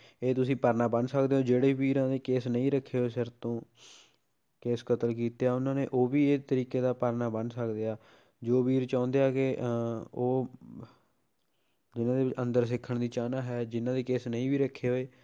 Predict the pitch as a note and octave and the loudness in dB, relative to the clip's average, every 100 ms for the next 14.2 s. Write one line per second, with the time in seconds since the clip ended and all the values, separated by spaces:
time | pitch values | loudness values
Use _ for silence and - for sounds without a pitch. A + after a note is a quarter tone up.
0 | _ _ _ _ _ _ _ _ _ A#2+ | _ _ _ _ _ _ _ _ _ -2
1 | C3 D3 D3+ D#3 - C3 A#2+ C3 B2+ A#2+ | 2 4 6 4 2 -2 0 2 4 4
2 | B2 C#3 C3+ - _ - B2 - C3+ C3 | 2 0 0 -6 _ -6 -6 0 2 4
3 | C#3 C3+ A#2+ A#2 A#2+ C3+ B2+ B2+ B2+ A#2+ | 2 2 2 2 0 0 0 -2 -2 -2
4 | A2 G#2+ A#2 B2 C#3+ C3 C3 B2+ B2+ B2 | -4 -4 -4 -2 -2 -2 -2 -2 -4 -4
5 | A#2+ A#2 A#2 A#2 A2+ A#2 A#2 A#2+ B2+ B2 | -4 -4 -4 -4 -2 -2 -4 -2 -2 -2
6 | - - - - - B2 C3 C3 C3 A#2+ | -6 -18 -20 -20 -8 -4 -2 0 2 2
7 | B2 A#2+ A#2 A#2 A#2+ A#2 B2 B2 B2 B2 | 0 0 0 0 -4 -2 0 2 2 2
8 | B2+ - - _ _ _ _ _ B2 A#2 | 2 0 -6 _ _ _ _ _ -2 0
9 | B2 B2 A#2+ B2+ B2+ B2+ B2+ C3+ C#3 C3+ | 0 0 -2 -2 0 -2 0 2 2 0
10 | C3 C3+ C3 - - - _ _ _ _ | -4 -4 -6 -10 -20 -20 _ _ _ _
11 | _ B2 B2 B2 B2 B2 B2 B2 B2 - | _ -2 0 4 4 4 2 0 -2 -2
12 | B2+ A#2+ A#2+ C3 B2+ C3 B2 A#2+ A2+ A#2+ | -2 -2 0 0 2 2 2 0 0 -2
13 | B2+ - A#2 A2+ B2+ B2 A#2+ B2 A#2 A2+ | -4 0 -2 0 -2 -2 -2 -6 -6 -6
14 | B2 | -6